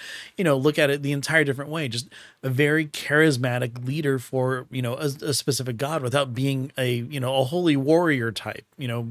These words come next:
whether it be a, a paladin or a cleric. You have that divine magic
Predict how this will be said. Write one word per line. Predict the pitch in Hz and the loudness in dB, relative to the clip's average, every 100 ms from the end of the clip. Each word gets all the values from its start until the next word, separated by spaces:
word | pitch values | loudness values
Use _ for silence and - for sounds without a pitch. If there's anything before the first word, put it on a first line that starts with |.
| 120 | -4
whether | 127 123 | -2 -2
it | 117 | -2
be | 127 117 | -2 -4
a, | 113 - - - | -6 -12 -20 -14
a | 117 | -8
paladin | 110 120 117 110 | -2 0 0 -4
or | 104 | -6
a | 107 | -10
cleric. | - 139 123 104 _ - - - - | -6 -4 -2 -6 _ -20 -20 -20 -2
You | 147 | 0
have | 131 147 | 2 0
that | 151 143 | 0 0
divine | 131 127 143 127 | 2 2 2 2
magic | 131 135 135 110 | 2 0 -2 -6